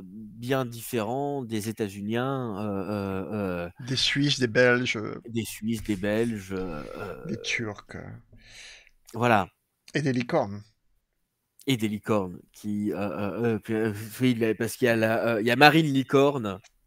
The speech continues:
Speaker 2: Très fière d'être
Speaker 1: qui dans
Speaker 2: licorne.
Speaker 1: le, qui est très fière d'être licorne et qui, euh, qui a décidé que, euh, euh, non, quand même, euh, les, les licornes, euh,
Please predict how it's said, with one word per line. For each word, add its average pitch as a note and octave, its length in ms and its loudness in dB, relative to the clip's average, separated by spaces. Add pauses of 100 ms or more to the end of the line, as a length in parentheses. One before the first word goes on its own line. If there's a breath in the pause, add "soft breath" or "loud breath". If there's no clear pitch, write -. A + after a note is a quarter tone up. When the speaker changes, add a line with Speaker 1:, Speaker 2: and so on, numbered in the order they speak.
(440)
Speaker 2:
Très F3 220 6
fière F3+ 260 6
d'être C#3 160 4
Speaker 1:
qui B2+ 80 0
dans A#2+ 100 2
Speaker 2:
licorne. C3+ 240 4
Speaker 1:
le, - 80 -2 (580 loud breath)
qui - 80 -6
est - 240 -12
très - 160 8
fière C3+ 220 4
d'être A2+ 240 -2
licorne C3+ 580 2
et A2 300 -2
qui, G#2 560 -6
euh, G2 400 -4
qui - 120 -6
a G#2+ 60 2
décidé A2 520 0
que, - 180 -6
euh, G2+ 840 -4
euh, G#2+ 60 -10
non, C3 200 4
quand C3 200 0
même, D3 340 2 (120)
euh, G2 500 0 (680 loud breath)
les, G#2+ 460 0
les G#2 180 -4
licornes, B2+ 800 8
euh, G#2+ 320 -2